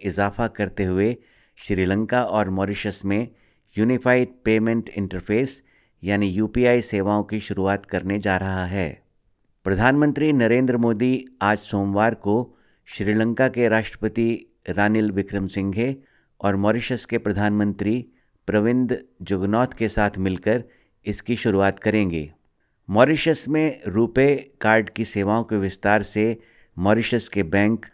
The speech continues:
मॉरिशस में रुपे की व्यवस्था के आधार पर कार्ड जारी करने में सक्षम हो पाएंगे और भारत और मॉरिशस में लेन देन के लिए रुपे कार्ड के उपयोग की सुविधा प्रदान करेंगे।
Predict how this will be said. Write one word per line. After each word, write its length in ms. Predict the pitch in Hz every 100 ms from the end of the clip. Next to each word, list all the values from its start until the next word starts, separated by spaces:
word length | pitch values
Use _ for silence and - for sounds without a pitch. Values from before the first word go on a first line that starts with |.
| _ -
मॉरिशस 540 | 95 107 104 110 -
में 240 | 101 107 113 _ _ _ 82
रुपे 460 | 98 101 120 131
की 200 | 127 113
व्यवस्था 500 | 104 101 101 - 113
के 220 | 104 101
आधार 420 | 104 95 90 101 95
पर 280 | 104 113 113 _ _ -
कार्ड 300 | 107 117 110
जारी 340 | 92 101 101
करने 340 | 101 101 98
में 140 | 98 113
सक्षम 400 | - 104 - 98
हो 160 | 95
पाएंगे 500 | 95 98 98 104 127 135 _ _
और 180 | - 101
भारत 440 | 82 98 113 127 -
और 180 | 107 98
मॉरिशस 520 | 92 101 107 113 -
में 220 | 98 104 120 _ _ _
लेन 340 | 87 98 117 117
देन 260 | 107 104
के 160 | 98 98
लिए 460 | 92 92 101 120 - _ _ -
रुपे 360 | 80 98 123 127
कार्ड 360 | 127 101 92
के 360 | 92 98 107 120 _ -
उपयोग 440 | 98 104 107 104
की 80 | 117
सुविधा 400 | 110 101 98 98
प्रदान 380 | 101 98 98 98
करेंगे। 540 | 101 107 92 82 73